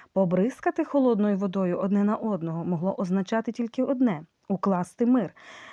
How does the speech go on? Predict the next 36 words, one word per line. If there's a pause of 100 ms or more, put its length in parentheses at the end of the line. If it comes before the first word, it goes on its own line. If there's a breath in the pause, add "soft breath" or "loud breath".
(100)
Та
чи
справді
вони
збиралися
це
зробити? (360)
Наскільки
я
розібрався
у
їхній
культурі, (380 loud breath)
вони
не
могли
укласти
мир,
хіба
що
тимчасове
перемир'я, (360 soft breath)
і
лише
за
рахунок
фізичного
розділення
сил, (400 loud breath)
якщо (100)
тільки
одна
із
сторін
не
виявиться